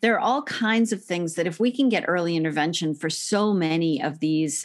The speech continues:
um, stresses and traumas in kids' life, then we can really actually, um, make that prediction that substance abuse is preventable. We can actually make that be true. But it, a lot of it requires us to be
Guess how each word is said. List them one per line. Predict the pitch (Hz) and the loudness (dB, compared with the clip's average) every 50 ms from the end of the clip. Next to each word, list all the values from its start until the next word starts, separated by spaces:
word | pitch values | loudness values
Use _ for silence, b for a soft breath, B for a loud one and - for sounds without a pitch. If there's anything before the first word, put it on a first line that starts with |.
| - - | -6 -4
um, | 160 151 147 147 143 | -2 -2 -2 -2 -2
stresses | - - - 175 165 - - 151 160 151 135 | -4 -2 -2 -2 -2 -2 -4 -4 -4 -4 -4
and | 135 151 143 | -4 -4 -4
traumas | - 160 160 160 160 160 160 147 - | -2 -2 -2 0 0 -2 -4 -4 -6
in | - 170 147 | -6 -6 -4
kids' | - 175 165 160 - 233 | -4 -4 -4 -4 -2 -2
life, | 269 311 269 254 - | -2 -2 -2 -2 -2
then | - 190 190 | -2 0 0
we | 190 180 | 0 0
can | 185 202 190 190 196 220 | 0 0 0 0 2 2
really | 262 302 320 269 214 190 180 185 180 B B B B B B B B _ _ _ _ _ _ _ | 2 2 2 2 2 2 2 0 -2 B B B B B B B B _ _ _ _ _ _ _
actually, | - 233 269 285 - - - 262 233 214 214 208 208 190 - - _ | 0 0 0 0 0 0 0 2 2 2 2 2 0 -2 -4 -6 _
um, | - 214 208 202 190 190 196 202 - _ _ _ _ _ _ _ _ _ _ - | 0 0 2 2 0 0 -2 -4 -6 _ _ _ _ _ _ _ _ _ _ 0
make | 254 208 202 202 214 226 226 - | 2 2 4 2 2 0 -2 -2
that | - 208 202 190 - - | 0 0 0 0 0 -2
prediction | - - 185 196 240 277 262 - - 175 165 160 | -2 0 2 2 2 2 2 0 0 0 2 2
that | 165 156 - - | 0 0 -2 -2
substance | - - 190 196 190 - - 214 190 180 175 | 0 2 2 2 0 -2 -2 -2 0 0 0
abuse | 185 165 165 185 180 175 165 160 - - - | -2 -2 0 0 0 0 0 -2 -4 -2 0
is | 196 180 165 - | 0 0 0 -4
preventable. | - - - 151 202 220 247 240 233 202 165 165 165 160 | -8 -8 -4 0 2 2 2 2 2 0 2 2 2 2
We | 160 190 190 | 2 0 0
can | - 240 180 - - | 0 0 -2 0 0
actually | 180 185 190 - - 170 170 170 | -2 -2 -2 -2 -2 -2 -2 -2
make | 160 160 160 156 151 147 - _ | 0 0 0 0 -2 -4 -4 _
that | 143 143 131 - - 156 - | -2 -2 -2 -4 -8 -8 -4
be | 139 139 135 | -4 -4 -4
true. | 131 - - - 160 139 - - 147 - | -4 -6 -4 -2 -2 -2 -2 -4 -4 -2
But | 175 175 | -2 0
it, | 175 - - - | 0 -2 -2 -2
a | 185 180 | -2 -2
lot | 175 170 175 165 165 170 170 | 0 0 0 2 2 2 0
of | 156 147 | 0 -2
it | - - - | -4 -6 -6
requires | 151 151 - - 156 147 143 151 165 160 - - | -10 -8 -4 -2 0 2 2 0 0 -2 -2 -2
us | 160 165 156 - - - | -2 -2 -2 -4 -6 -4
to | - 170 | -4 -4
be | 156 180 180 190 190 180 175 B | -2 -2 0 0 0 0 -2 B